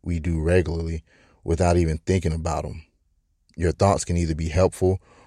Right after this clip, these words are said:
or, uh, not so helpful. Too often,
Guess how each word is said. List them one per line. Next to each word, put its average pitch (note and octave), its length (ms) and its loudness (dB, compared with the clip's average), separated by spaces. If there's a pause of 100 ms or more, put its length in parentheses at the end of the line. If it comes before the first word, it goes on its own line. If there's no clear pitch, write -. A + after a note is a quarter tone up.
(100)
or, D#2+ 480 4
uh, D2+ 340 -2 (680)
not F#2 320 2
so D#2+ 180 0
helpful. D#2+ 440 -6 (1300)
Too G2+ 220 4
often, F2+ 500 2